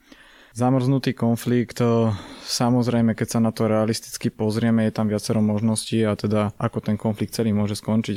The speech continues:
a teda zamrznutý konflikt na určitej časti územia a tak ďalej je jeden z možných scenárov, určite nie želaný pre nikoho a rozhodne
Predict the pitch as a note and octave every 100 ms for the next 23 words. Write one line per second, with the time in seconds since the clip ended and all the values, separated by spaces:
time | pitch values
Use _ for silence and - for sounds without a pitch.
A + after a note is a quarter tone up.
0 | G2 G2 F#2+ G2 G#2 G#2 G2+ G#2+ G2+ A2+
1 | - G#2+ A2 G#2+ - - - - - -
2 | - - A2+ A#2 A#2+ - A2+ A2+ - A2
3 | - A2 A2 A2+ G#2+ G#2+ G#2+ G2+ G2 G#2
4 | G2+ G2+ G2+ G#2 G2+ G2+ G#2 - F2+ G2+
5 | G2+ G#2+ A2+ A#2 G#2 - A#2+ B2 G#2+ G#2
6 | G#2 G2+ - - G#2+ G#2+ G2+ G#2+ A2 A2
7 | G#2+ A#2 A#2+ A#2 - G#2 G#2 G2+ G#2 A2
8 | G#2+ G#2+ G2+